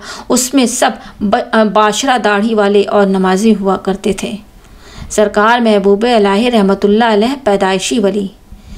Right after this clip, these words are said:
सिराजुल हिदायत में मनकूल है कि सरकार महबूब इलाही रहमतुल्लाह अलैह जिस वक्त इस दुनिया में तशरीफ़ लाए तो उस वक्त बदायूं शरीफ में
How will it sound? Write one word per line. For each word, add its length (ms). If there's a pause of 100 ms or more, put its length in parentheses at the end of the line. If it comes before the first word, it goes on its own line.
(220)
सिराजुल 520
हिदायत 540
में 220
मनकूल 500
है 220
कि 140
सरकार 560
महबूब 520
इलाही 520
रहमतुल्लाह 640
अलैह 280 (420)
जिस 300
वक्त 260
इस 220
दुनिया 340
में 220
तशरीफ़ 520
लाए 360
तो 180
उस 180
वक्त 380
बदायूं 440
शरीफ 440
में 160